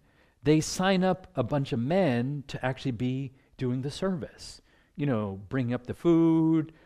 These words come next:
waiting the tables, other things like that. Can I tell you, you how many non-Christian women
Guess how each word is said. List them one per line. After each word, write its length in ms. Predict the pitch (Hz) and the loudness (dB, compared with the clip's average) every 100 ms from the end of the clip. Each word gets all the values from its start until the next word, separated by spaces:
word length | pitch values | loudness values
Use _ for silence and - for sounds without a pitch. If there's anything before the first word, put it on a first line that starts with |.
| _ _ | _ _
waiting 260 | 131 120 | 2 2
the 80 | 104 | 0
tables, 920 | 98 165 175 160 160 160 160 165 165 - | -2 4 4 6 4 4 2 2 -2 -2
other 160 | 123 117 | -4 -2
things 260 | 117 107 | -2 -4
like 280 | 127 151 139 | -4 -4 -6
that. 340 | - - - - _ _ _ _ _ _ _ | -10 -16 -20 -20 _ _ _ _ _ _ _
Can 140 | - | -4
I 100 | 226 | 0
tell 300 | 285 185 196 | 0 2 2
you, 240 | 180 160 156 - | 2 0 -4 -4
you 240 | 175 170 | -2 0
how 120 | 143 | 0
many 200 | 147 147 | -2 0
non-Christian 580 | 120 127 135 - 143 127 | -2 -2 -4 -8 -6 -4
women 400 | 107 117 117 127 | -2 -4 -4 -8